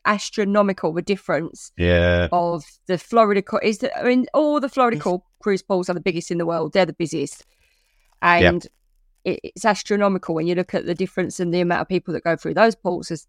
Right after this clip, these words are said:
Speaker 1: to what goes through Southampton. And I suppose
Speaker 2: Yeah.
Speaker 1: that's why it's busy.
Speaker 2: And obviously you've got some of the largest ships in the world as well, though, haven't you, sailing? And that's then they're sailing regularly as well. It's not like it's,
Speaker 1: Mm.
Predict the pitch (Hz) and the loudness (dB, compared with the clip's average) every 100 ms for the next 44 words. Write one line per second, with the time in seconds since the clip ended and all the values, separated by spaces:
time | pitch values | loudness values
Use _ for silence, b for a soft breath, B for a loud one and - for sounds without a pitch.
0 | - 170 143 _ - - - 165 - 156 | -12 -10 -10 _ -12 -6 -2 -2 -2 -4
1 | 165 151 170 160 - 151 151 147 - - | -4 -2 -4 -4 -6 -6 -4 -6 -10 -2
2 | 165 160 - _ _ _ 87 90 92 90 | 0 -2 -8 _ _ _ 2 6 6 6
3 | - - 156 71 - 202 180 131 156 - | 2 0 -2 -2 -2 0 2 0 -2 -14
4 | 80 - 113 127 139 - 127 127 117 101 | -8 2 6 6 6 4 0 2 4 2
5 | - 117 101 101 107 110 107 - - - | 2 0 2 4 6 6 2 -2 -2 -2
6 | 101 92 131 107 90 107 95 95 101 85 | -2 2 4 2 2 2 4 2 0 -4
7 | - 85 82 85 87 92 95 - 95 90 | -4 -4 -4 -4 -4 -4 -4 -4 -4 -4
8 | - 104 95 92 92 95 101 95 95 90 | 0 0 0 -2 -4 2 4 4 0 0
9 | 87 95 90 - 110 87 98 110 98 143 | 0 0 0 0 0 0 0 0 -2 0
10 | 196 185 | 0 -2